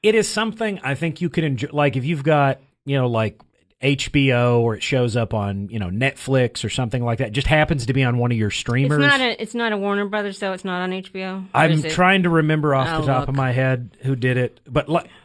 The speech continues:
Speaker 1: there's, there's not a lot that's memorable about this movie. But, like, if I would have caught it, like, just flipping through and just being like, "Because you liked Spider-Man, you might like
Speaker 2: Mm-hmm.
Speaker 1: Chaos Walking." Tom Holland star-,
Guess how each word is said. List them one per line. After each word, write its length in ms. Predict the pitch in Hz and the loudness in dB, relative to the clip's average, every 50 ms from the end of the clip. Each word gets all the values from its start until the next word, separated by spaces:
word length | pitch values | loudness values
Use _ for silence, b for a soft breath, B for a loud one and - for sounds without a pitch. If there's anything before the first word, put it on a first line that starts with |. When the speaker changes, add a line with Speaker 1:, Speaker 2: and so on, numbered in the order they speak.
| - 175 | -14 -4
Speaker 1:
there's, 280 | 160 185 175 185 175 127 | -2 2 2 2 2 2
there's 160 | 170 156 139 | 0 2 2
not 140 | 175 165 147 | 2 2 2
a 40 | |
lot 240 | 135 131 120 113 110 | 0 0 0 -2 -2
that's 200 | - 95 - - | -4 -8 -8 -4
memorable 560 | 110 104 95 92 85 78 80 80 76 76 - _ _ | -4 -2 -2 -2 -4 -4 -4 -6 -8 -10 -14 _ _
about 260 | 123 113 131 120 - | 0 2 2 2 2
this 160 | - 143 - - | 0 -2 0 2
movie. 280 | 147 147 139 131 143 | 2 2 4 4 2
But, 240 | 127 107 156 143 - | 4 2 0 0 2
like, 220 | 156 156 147 143 120 | 0 0 2 2 0
if 100 | 139 - | 2 4
I 100 | 170 202 | 4 6
would 140 | 202 196 165 | 6 4 2
have 80 | 139 - | 2 0
caught 300 | - 143 143 147 151 151 | 2 4 4 6 6 4
it, 260 | 156 151 147 - - - _ _ _ _ _ _ _ _ | 4 2 0 -2 -8 -18 _ _ _ _ _ _ _ _
like, 200 | - 147 143 123 | 0 0 0 2
just 260 | 110 156 - - - | 0 0 0 0 -4
flipping 360 | - - - 190 185 165 175 160 | -4 0 2 2 4 4 2 2
through 180 | - 175 175 | 4 4 4
and 100 | 170 160 | 4 2
just 120 | 139 - - | 0 0 0
being 160 | 175 160 156 | 0 2 4
like, 280 | 143 135 131 - - - 147 139 131 b b b b | 2 2 2 0 -6 -14 -16 -16 -16 b b b b
"Because 340 | 160 165 - 262 311 302 - | 0 2 4 4 4 4 4
you 100 | 254 254 | 0 2
liked 240 | 240 208 175 170 - | 2 2 2 2 0
Spider-Man, 640 | - - - 269 311 247 170 131 127 127 139 151 139 | -2 0 2 2 2 2 2 2 2 2 2 0 0
you 180 | 123 156 269 | 0 0 2
might 240 | 277 233 180 160 131 | 4 4 4 2 2
like 260 | 110 117 131 156 175 | 0 0 0 0 0
Speaker 2:
Mm-hmm. 120 | 196 190 180 | -2 -4 -2
Speaker 1:
Chaos 400 | 185 190 151 185 190 190 - 143 | -2 0 0 0 0 -2 -2 0
Walking." 400 | 294 381 269 - - 151 104 98 | 0 0 0 0 -2 -4 -4 -2
Tom 300 | - - 196 226 233 214 | -2 -2 0 0 -2 0
Holland 420 | - 240 247 226 135 117 123 139 | 0 2 2 2 2 0 -2 -4
star-, 240 | - - 170 175 - | 0 2 2 2 2